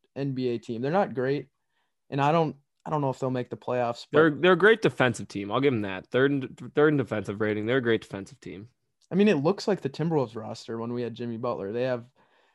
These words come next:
Speaker 1: they even have frickin' Taj Gibson out there.
Speaker 2: <laughs>
Speaker 1: Like, dude, th-, Thibodeau, he literally, like, so when I saw D Rose was traded to the Knicks, I didn't even, like, it didn't even cross my mind that Thibodeau was the head coach there. And I was like, "Why would they want D Rose?"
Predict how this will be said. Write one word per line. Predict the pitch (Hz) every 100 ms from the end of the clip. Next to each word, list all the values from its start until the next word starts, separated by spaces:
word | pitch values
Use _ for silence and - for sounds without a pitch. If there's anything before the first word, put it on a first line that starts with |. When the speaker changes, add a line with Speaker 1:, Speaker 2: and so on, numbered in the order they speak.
| _ 160
Speaker 1:
they |
even | 185 190
have | 175 -
frickin' | 165 165 139
Taj | 147 147 139
Gibson | 143 147 - 107
out | 92 -
there. | 82 135
Speaker 2:
<laughs> | - - - - - - 120 180
Speaker 1:
Like, | 185 160
dude, | 220 156 131
th-, | 156 - _ _ _ _ -
Thibodeau, | 208 285 254 190 156
he | 170
literally, | 170 202 214 185 120
like, | 143 131 - _ _ _ _ _ _ -
so | 185 185
when | 185 165
I | 160
saw | 165 220
D | 165 151
Rose | 156 156 143
was | 139
traded | 131 135 135
to | 131
the |
Knicks, | 117 113 120 -
I | 123
didn't | 127 143
even, | 139 131 117
like, | 107
it | 120
didn't | 147
even | 160 131
cross | 127 120 123
my | 113
mind | 107 107 101
that | -
Thibodeau | 113 110 92
was | 92
the | -
head | -
coach | - 82 -
there. | 78 76
And | 104
I |
was | 113
like, | 113 110
"Why | - 120 135
would | 135
they | 131
want | 123 117 104
D | 120
Rose?" | 113 98 101